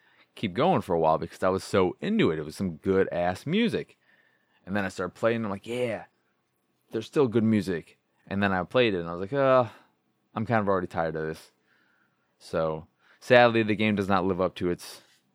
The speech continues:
great soundtrack. What I heard, you know, I haven't heard all the songs in it, but the music I did hear, I really enjoyed.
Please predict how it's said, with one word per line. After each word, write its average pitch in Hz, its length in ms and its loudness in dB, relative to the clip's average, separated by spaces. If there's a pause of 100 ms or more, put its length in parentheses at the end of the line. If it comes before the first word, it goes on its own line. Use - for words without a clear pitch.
(360)
great 92 300 0
soundtrack. 85 640 -4 (720)
What 107 180 4
I 101 60 6
heard, 92 460 -2
you 85 80 -12
know, 85 60 -8
I 85 120 -6
haven't 87 240 -2
heard 90 160 -2
all 80 140 2
the 80 80 -2
songs 85 340 -2
in 80 80 -6
it, 80 120 -10
but - 180 -4 (460)
the 87 60 -10
music 95 300 0
I 92 60 2
did 90 220 0
hear, 82 320 -12 (220)
I 85 100 -4
really 92 360 2
enjoyed. 80 420 -6